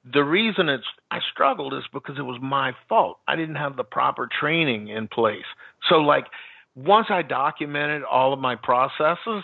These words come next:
and what I do, so, like, now I have a whole training portal for my business of every single thing that we do. So anytime we have to bring someone on or anytime someone is unsure of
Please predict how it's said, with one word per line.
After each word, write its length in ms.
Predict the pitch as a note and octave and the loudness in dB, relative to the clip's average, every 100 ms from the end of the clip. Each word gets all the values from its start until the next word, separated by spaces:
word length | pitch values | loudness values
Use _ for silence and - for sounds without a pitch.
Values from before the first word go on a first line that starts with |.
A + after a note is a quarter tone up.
| - D3 | -6 -4
and 160 | C3 | 2
what 140 | C#3 C#3+ | 4 4
I 140 | C#3+ | 4
do, 440 | C#3 D3 E3 A3 - - - - | 0 -2 -2 -4 -10 -18 -20 0
so, 120 | D#3+ | 4
like, 340 | D#3+ D#3+ D#3+ - | 6 4 2 -4
now 640 | D3 F3 G3+ G3+ F#3+ F3+ - | 0 4 4 4 2 -4 -6
I 80 | D3+ | -2
have 200 | F3 F3 | 0 -2
a 60 | D#3 | -2
whole 300 | F3+ F#3 F#3 | -2 -2 -4
training 560 | - F3+ G#3 G#3+ E3+ | -2 0 2 0 -2
portal 460 | - B2+ B2 B2+ B2 | 0 2 4 2 -2
for 120 | C3+ | -2
my 180 | C3+ C3 | 2 2
business 540 | C3+ E3+ G3 B2+ G#2+ - | 2 0 0 -2 -6 -4
of 140 | A2 - - | -6 -6 0
every 340 | D#3 F3 F3 - | 2 2 0 2
single 320 | E3 E3 D#3+ D3 | 0 2 0 2
thing 220 | D3+ D#3+ | 0 4
that 200 | D#3 C#3+ | 2 2
we 100 | D3+ | 0
do. 400 | C#3 C#3+ F3+ A#3 - - - - - | 4 4 4 0 -10 -18 -18 -4 6
So 220 | D3+ D#3 | 8 8
anytime 840 | C#3 E3+ G3+ F#3+ F#3+ E3+ E3 E3 - _ | 6 4 4 4 4 4 4 0 -8 _
we 160 | C#3+ D#3 | -4 0
have 240 | D3 C#3+ | 0 -2
to 80 | B2+ | -4
bring 280 | B2 C#3 C#3+ - | -2 -2 -2 0
someone 440 | C#3+ C#3 C3+ C3+ | 0 2 2 2
on 500 | B2+ C3 C#3 F#3+ A3 - - _ _ | 2 2 2 0 -2 -6 -20 _ _
or 340 | C#3 C#3 C#3+ | 6 8 8
anytime 800 | B2+ D3 D3+ D3 D#3 C#3+ C#3+ C#3 C3 | 6 2 0 2 4 4 2 -2 0
someone 360 | C#3+ C#3+ C#3+ C#3 | 0 2 -2 -2
is 80 | B2+ | 0
unsure 580 | C3+ C#3 - C3+ C3 | -2 -2 -4 0 2
of 120 | D3 | 2